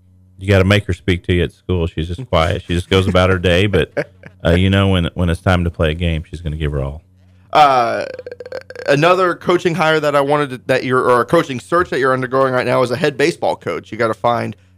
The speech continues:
Speaker 2: new baseball coach. Gerald Beermore stepping away, uh, from the Vikings program. First, let's just talk about what Gerald Beermore did for that program. He was here before I got here, so I'm not sure exactly <laughs> how far his tenure dates back. Uh, but this is a guy who, uh,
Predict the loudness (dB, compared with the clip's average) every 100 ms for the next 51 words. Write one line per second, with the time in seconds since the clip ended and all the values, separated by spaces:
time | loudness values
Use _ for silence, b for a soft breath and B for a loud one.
0 | -6 -2 0 0 -2 -4 -6 -8 0 0
1 | 2 2 2 0 -6 -8 -4 -4 -2 -4
2 | 0 0 0 -4 -6 b b -6 0 0
3 | 0 -4 -4 -2 -2 -4 -10 -6 -4 -2
4 | -2 -4 -2 0 0 -2 -6 -8 -2 -2
5 | 0 0 0 0 2 0 2 -2 0 -4
6 | -4 -4 -2 -2 0 0 2 -2 -4 b
7 | b -8 -6 -4 -4 0 0 0 2 2
8 | 2 -2 -4 -10 -8 -6 -4 -4 -4 -2
9 | -4 -2 -6 -4 -4 -2 -4 -2 -2 0
10 | 0 0 -2 -2 -4 -2 -2 -2 -6 -2
11 | 2 2 0 -6 b b b 0 2 2
12 | 0 -4 -6 -6 -2 2 2 0 -2 -4
13 | 0 0 2 0 0 -2